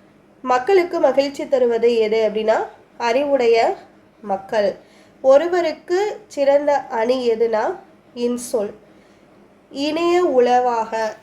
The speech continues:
திருக்குறள் நம்ம படிச்சது. இனிய உளவாக இன்னாத கூறல் கனையிருப்ப காய் கவர்ந்தற்று. அன்பில்லார் எல்லாம் தமக்குரியர்,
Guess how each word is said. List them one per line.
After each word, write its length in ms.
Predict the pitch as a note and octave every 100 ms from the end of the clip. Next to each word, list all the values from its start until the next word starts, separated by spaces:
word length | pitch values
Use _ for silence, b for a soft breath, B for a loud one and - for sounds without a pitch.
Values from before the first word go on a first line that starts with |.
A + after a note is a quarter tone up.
| -
திருக்குறள் 460 | C4 C4 C4 C4 A3+
நம்ம 120 | G#3+ G#3
படிச்சது. 420 | G3+ G3+ G#3 G#3 B3+ G#4+ - _ G#3+ A3 C4+
இனிய 300 | C#4+ C#4+ C4+ D#4 G#4 - A#3 A#3
உளவாக 640 | A#3+ B3 A#3+ A#3 A3 A3 B3 D#4+ b b b b - B3+
இன்னாத 400 | C4+ C#4+ C4+ B3+ A#3
கூறல் 360 | A#3+ A#3 A3 D4+ D#4+
கனையிருப்ப 640 | C4 C#4+ D4+ C#4 C4 C4+ C4+
காய் 260 | A#3 B3 C4 -
கவர்ந்தற்று. 960 | B3+ A3+ A#3 C#4 G3+ F#3 - - A3 G#3 F#3+ - - _ _ _ _ _ _ _ _ _ b b _ - - A#3+
அன்பில்லார் 680 | C#4 D4 D#4 C#4 C4+ D#4 - G#3+ A3+
எல்லாம் 440 | A3+ B3 B3 A#3+ F4 F4+ - - -
தமக்குரியர், 800 | B3 B3 B3+ - B3+ A#3 A#3 C#4+